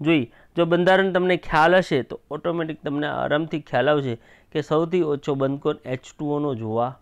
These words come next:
મળે છે, કારણ કે વળેલો છે, કોણીય છે. કોણીય હોય, બરાબર, આ રીતનો એ, એ કોણીય થઈ જાય છે, કારણ કે આની પાસે બે અબંધકારક ઇલેક્ટ્રોન યુગ્મ છે,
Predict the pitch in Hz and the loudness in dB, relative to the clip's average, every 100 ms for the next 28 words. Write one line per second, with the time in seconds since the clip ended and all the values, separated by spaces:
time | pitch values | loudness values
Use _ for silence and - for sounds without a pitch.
0 | - 113 117 131 - _ 135 - 135 147 | -10 -6 -6 -8 -14 _ -6 -2 -4 -2
1 | 147 123 135 156 131 110 123 - 151 143 | 0 2 4 4 2 -2 -8 -4 -2 0
2 | 113 107 110 _ - _ - 156 165 180 | -2 -6 -10 _ -20 _ -2 0 2 2
3 | 170 180 120 - _ _ 147 160 160 - | 2 2 0 -6 _ _ 0 2 0 -2
4 | 139 151 156 - 160 160 - 147 156 151 | 0 0 0 -4 -2 -2 -4 -6 -6 -6
5 | 151 - 151 165 170 170 175 175 143 123 | -10 -2 -2 2 0 2 2 4 2 0
6 | 120 _ _ _ 135 143 151 143 143 156 | -8 _ _ _ -6 -4 -4 -2 -2 -2
7 | 151 156 151 143 151 143 156 156 147 147 | 0 -2 -2 0 0 2 0 2 2 2
8 | 147 135 143 147 160 151 139 151 165 160 | 0 -2 -2 -2 -2 -2 0 -2 0 0
9 | 117 | 0